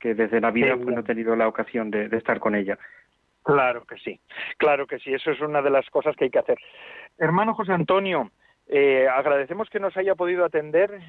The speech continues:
Speaker 2: en esta tarde también, en, dentro de, de sus des-, de su descanso y del descanso que está teniendo en casa de su madre,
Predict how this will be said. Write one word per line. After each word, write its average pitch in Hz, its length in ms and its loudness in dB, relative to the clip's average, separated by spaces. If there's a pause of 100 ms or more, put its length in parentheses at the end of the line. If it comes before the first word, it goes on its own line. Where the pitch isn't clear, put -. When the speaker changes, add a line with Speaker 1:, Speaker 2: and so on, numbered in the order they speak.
(120)
Speaker 2:
en 139 80 -14
esta 135 300 -2
tarde 147 360 0
también, 160 640 -2
en, 131 380 -4
dentro 135 340 2
de, 120 580 0
de 120 120 -2
sus 127 300 -2
des-, 120 240 2
de 131 180 0
su 123 160 0
descanso 139 420 0
y 180 60 4
del 139 160 0
descanso 127 380 -2
que 131 60 0
está 127 200 2
teniendo 127 400 -2
en 120 80 0
casa 127 220 -4
de 120 80 -4
su - 120 -6
madre, 156 380 0